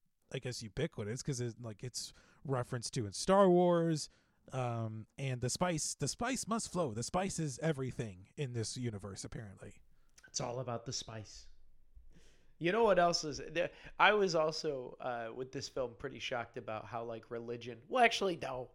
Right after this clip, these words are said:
Speaker 2: I, I guess it doesn't shock me now that I think about it a little bit more, that religion has still survived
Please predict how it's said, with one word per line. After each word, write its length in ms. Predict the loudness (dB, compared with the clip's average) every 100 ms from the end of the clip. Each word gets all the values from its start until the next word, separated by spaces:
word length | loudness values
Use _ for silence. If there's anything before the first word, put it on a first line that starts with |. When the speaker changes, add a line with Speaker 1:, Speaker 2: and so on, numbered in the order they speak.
| -20 -20 -20 _ _ _ -6
Speaker 2:
I, 180 | -2 0 0
I 80 |
guess 340 | 2 4 4 0
it 280 | -2 -4 -2
doesn't 320 | -2 -2 -6
shock 340 | 0 0 -2
me 160 | -8 -6
now 220 | -4 -2
that 100 | -4
I 60 | -6
think 280 | -10 -10 -8
about 220 | -8 -8
it 60 |
a 40 | -8
little 180 | -10 -10
bit 160 | -12 -12
more, 360 | -12 -12 -10 -4
that 180 | -2 -2
religion 480 | -4 -4 -6 -8
has 180 | -6 -6
still 220 | -2 -2 -2
survived 640 | -4 -2 -2 -4 -6